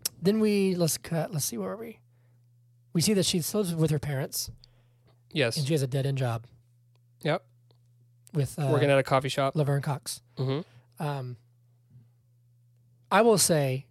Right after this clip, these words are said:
Speaker 1: and then I'm gonna toss it back to you.
Speaker 2: No, keep going.
Speaker 1: I think I've,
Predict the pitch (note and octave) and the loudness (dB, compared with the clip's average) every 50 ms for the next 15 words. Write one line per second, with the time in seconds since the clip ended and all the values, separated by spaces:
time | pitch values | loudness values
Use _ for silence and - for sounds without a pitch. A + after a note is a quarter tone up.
0 | _ _ - E3+ D3+ D3+ D3 C#3+ C3+ C3 C3 C3+ C#3 D3 C3 B2 - - D#3+ C3 | _ _ -4 -2 0 0 2 2 0 0 0 -2 -2 -2 -2 -2 -4 -4 -4 -4
1 | D#3 C#3 B2+ C3+ C3 - - - D3 C3+ B2+ A#2+ B2 B2+ - _ _ _ - - | -4 -4 -6 -6 -6 -6 -6 -6 -4 -2 -2 -4 -4 -6 -10 _ _ _ -18 -8
2 | - F#3 G3 F#3+ E3+ - - - - F3+ E3 D#3+ D3 C3 A#2+ - - - F3 G#3 | -4 0 0 0 0 -2 -6 -4 -2 -2 -2 -2 -2 -4 -6 -6 -2 2 2 4
3 | G3 A#3+ C#4 C4+ B3+ A3+ G3+ F#3 E3 D#3+ | 4 4 4 4 6 6 6 4 2 0